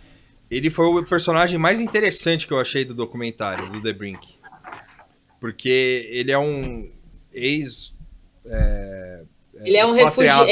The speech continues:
Speaker 2: ele é, é, ele
Speaker 1: É.
Speaker 2: falou que é um refugiado voluntário, né? Tipo, alguma
Speaker 1: É,
Speaker 2: coisa assim,
Speaker 1: refugiado
Speaker 2: tem um
Speaker 1: voluntário.
Speaker 2: termo, algo assim, tipo, é.
Speaker 1: E ele tem um jornal, mano. E ele, e ele que ajuda os caras, assim,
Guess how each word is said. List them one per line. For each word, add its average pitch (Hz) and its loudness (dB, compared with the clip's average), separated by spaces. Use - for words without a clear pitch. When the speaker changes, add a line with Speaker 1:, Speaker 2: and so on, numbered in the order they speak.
Speaker 2:
ele 233 4
é, 226 10
é, 214 6
ele 226 8
Speaker 1:
É. - 2
Speaker 2:
falou 233 6
que 240 2
é 240 6
um 233 2
refugiado 208 4
voluntário, 190 4
né? 147 -4
Tipo, 151 -2
alguma 185 2
Speaker 1:
É, 226 0
Speaker 2:
coisa 214 6
assim, 127 -2
Speaker 1:
refugiado 139 4
Speaker 2:
tem 156 -2
um - -2
Speaker 1:
voluntário. 175 8
Speaker 2:
termo, - -4
algo 233 10
assim, - 0
tipo, - -2
é. 156 2
Speaker 1:
E 131 2
ele 151 6
tem 156 4
um 170 0
jornal, 143 8
mano. 95 -8
E 110 -4
ele, 123 0
e 117 -4
ele 139 2
que 160 0
ajuda 143 2
os 151 -10
caras, 123 4
assim, 90 -10